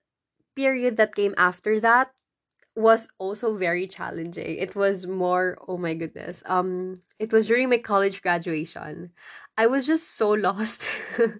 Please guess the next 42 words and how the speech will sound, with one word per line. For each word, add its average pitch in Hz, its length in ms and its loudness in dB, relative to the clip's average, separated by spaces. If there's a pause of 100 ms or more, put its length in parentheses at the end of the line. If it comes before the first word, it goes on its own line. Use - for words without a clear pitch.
(340)
and 220 200 2
confused 214 480 -2
about 185 320 0
what 175 160 -6
to 190 80 -4
do 180 180 -6
next. 160 460 -8 (480)
Um, 196 420 -2 (680)
I 220 140 4
spent 220 400 0
most 220 220 4
of 214 80 -8
my 208 120 0
college 208 600 -2
years 220 640 0 (380)
doing 226 260 2
my 220 100 6
best 190 260 2
in 185 140 -8
class, 175 720 -8
attending 220 480 2
to 220 100 2
my 202 120 2
responsibilities 190 1120 -4
while 175 460 -4 (680)
crying 240 500 4
over 185 360 0
exams, 170 720 -4
and 208 200 0
just 247 320 0
wishing 202 400 -2
to 196 100 -4
graduate 180 640 0
as 175 160 -8
soon 226 320 0
as 175 200 -2
possible. 165 760 -4
And 185 220 -4
when 214 120 2
that 285 160 0
moment 196 300 2
arrived, 190 600 0